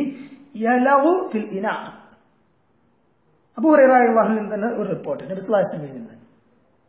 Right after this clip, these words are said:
ഫിൽ കൽബി, നായയുടെ വിഷയത്തിൽ, യലഗു ഫിൽ ഇനാഇ, പാത്രത്തിൽ തലയിടുന്ന, അല്ലെങ്കിൽ നാക്ക്, നാവ് കൊണ്ട് നക്കുന്ന, അന്നഹു യഗ്സിൽഹു, അതിനെ, പാത്രത്തെ കഴുകണമെന്ന്, സലാസൻ,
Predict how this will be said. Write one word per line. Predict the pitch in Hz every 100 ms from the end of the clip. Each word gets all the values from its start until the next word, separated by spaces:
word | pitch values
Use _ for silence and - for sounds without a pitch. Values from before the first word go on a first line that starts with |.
| _ _ _ _ _ _ _ _ _ _ _ - - -
ഫിൽ | - 320 -
കൽബി, | 269 226 262
നായയുടെ | 247 247 285 285
വിഷയത്തിൽ, | 262 247 190 - - - 240
യലഗു | 247 277 285 330 370 -
ഫിൽ | 254
ഇനാഇ, | 247 196 170 156 147 - - _ _ _ _
പാത്രത്തിൽ | 196 226 254 240 262 330 196
തലയിടുന്ന, | 180 165 147 139 -
അല്ലെങ്കിൽ | 180 180 170
നാക്ക്, | 175 - 247 - 190
നാവ് | 202 226 - - - _ _ _
കൊണ്ട് | 240 220 185
നക്കുന്ന, | 185 - 143 156 - - - _ -
അന്നഹു | 277 320 320 302
യഗ്സിൽഹു, | 247 262 294 359 269 185 247 262 - - -
അതിനെ, | 190 240 285 - - -
പാത്രത്തെ | 240 240 254 254
കഴുകണമെന്ന്, | 269 302 302 240 190 185 214 226 - - -
സലാസൻ, | 214 208 233 254 254 254